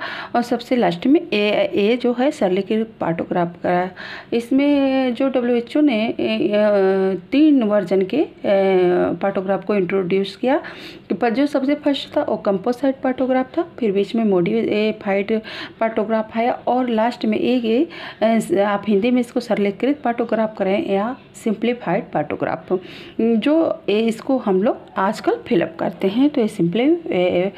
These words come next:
ए, फाइड photograph ही करते हैं, तीसरे version को ही करते हैं। तो ये, इस तरह से हमने जाना कि यहाँ पे सरलीकृत पार्टोग्राफ क्यों लिखा हुआ है। अब ये इसके नीचे लिखा हुआ है कि जब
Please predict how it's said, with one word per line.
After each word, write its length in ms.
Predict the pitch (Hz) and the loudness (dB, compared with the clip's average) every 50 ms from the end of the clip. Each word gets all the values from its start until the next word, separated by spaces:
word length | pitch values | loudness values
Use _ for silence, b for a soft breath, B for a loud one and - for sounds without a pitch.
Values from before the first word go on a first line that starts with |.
| B B B B 294 254 B B 202 | B B B B -12 -12 B B 0
ए, 440 | 202 202 202 202 202 196 190 190 - | 2 4 4 4 4 4 2 0 0
फाइड 260 | 240 226 220 220 233 | -2 -2 0 0 0
photograph 720 | 226 202 175 - 190 175 170 180 170 180 160 147 156 - | -2 -2 0 0 -2 0 0 -2 -2 0 -2 -2 -2 -2
ही 60 | 233 220 | -4 -4
करते 320 | - 160 151 165 - 202 | -2 -2 -2 -2 -2 -2
हैं, 120 | 226 226 | -2 -2
तीसरे 320 | 226 226 202 - - 208 220 | -2 -4 -4 -4 -2 -4 -2
version 380 | 196 170 151 170 - 180 175 | 0 0 0 0 0 0 0
को 140 | 175 180 196 | 0 0 -2
ही 140 | 196 214 196 | -2 -2 -2
करते 420 | 196 - 127 - - - - - | -2 -2 -6 -6 -6 -8 -6 -4
हैं। 260 | 160 175 - 220 196 B B B B B B B B B - | -4 -2 -2 -6 -6 B B B B B B B B B 0
तो 240 | 240 226 226 226 226 | 2 2 4 4 2
ये, 260 | 226 - 233 220 220 | 2 2 2 2 2
इस 260 | 226 - 262 240 - | 2 2 0 -2 0
तरह 160 | - 262 254 247 | 0 0 0 0
से 140 | 254 262 | 0 0
हमने 300 | 240 220 226 208 214 226 | 0 2 2 2 2 2
जाना 240 | 214 220 208 220 269 | 2 2 2 2 2
कि 160 | 311 - 240 | 0 0 0
यहाँ 200 | 220 214 202 196 - | 0 2 0 0 -2
पे 60 | 254 | -4
सरलीकृत 800 | 247 - - 214 196 - 220 233 240 240 - - - 285 339 - - - - - | -4 -2 0 0 0 2 0 -2 -2 -2 -6 -2 -2 -2 -2 -2 -8 -20 -8 -4
पार्टोग्राफ 560 | 196 190 185 - 175 170 196 208 233 220 - - | -4 -4 -2 -2 -2 0 0 -2 -2 -2 -6 -4
क्यों 160 | - 165 160 151 | -2 0 2 2
लिखा 280 | 151 151 - - 180 | 0 -2 -4 -4 -2
हुआ 240 | 170 170 170 175 165 | 0 0 0 0 -2
है। 260 | 165 170 - 196 202 B B B B B B B B B B B - - | -2 -2 -2 -4 -4 B B B B B B B B B B B -4 -4
अब 160 | 269 262 285 | 0 2 4
ये 140 | 294 294 285 | 4 4 2
इसके 240 | 269 - - 285 | 2 0 0 2
नीचे 240 | 262 254 233 - 240 | 2 2 2 0 0
लिखा 320 | 226 226 220 - 247 254 254 | -2 -2 -2 0 0 0 0
हुआ 240 | 247 233 202 196 | 2 2 0 0
है 180 | 196 202 - 123 | 0 0 -2 -2
कि 120 | - - | -2 -4
जब 220 | 202 - 277 285 | -4 0 0 0